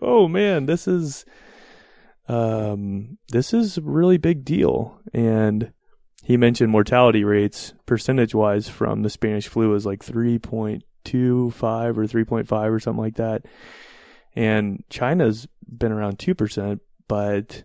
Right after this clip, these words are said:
like, looking at Italy, Italy's just something like six or seven percent mortality rate from it, which is, those are big, I mean, that's big, big numbers,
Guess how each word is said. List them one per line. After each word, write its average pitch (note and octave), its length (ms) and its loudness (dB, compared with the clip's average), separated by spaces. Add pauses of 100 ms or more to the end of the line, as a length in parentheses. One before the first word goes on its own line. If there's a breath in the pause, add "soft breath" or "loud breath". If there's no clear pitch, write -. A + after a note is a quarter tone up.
(760)
like, G#2+ 400 -6
looking B2+ 300 -2
at A2 220 -4
Italy, G#2+ 560 0 (320)
Italy's B2+ 340 0
just A#2 160 -4
something A2+ 280 -8
like G#2+ 180 -8
six - 340 -8
or A#2 80 -4
seven A#2 480 -6
percent A2+ 500 -6
mortality G#2+ 600 -6
rate B2 380 -8
from G#2+ 320 -8
it, - 240 -10 (540 soft breath)
which A2 260 -4
is, G2+ 400 -6 (540)
those E3 100 -4
are A#3+ 60 2
big, E3+ 420 -4
I B2+ 40 -6
mean, B2 140 -2
that's C#3+ 200 -4 (180)
big, D3 380 2
big C#3 180 2
numbers, A2+ 560 -4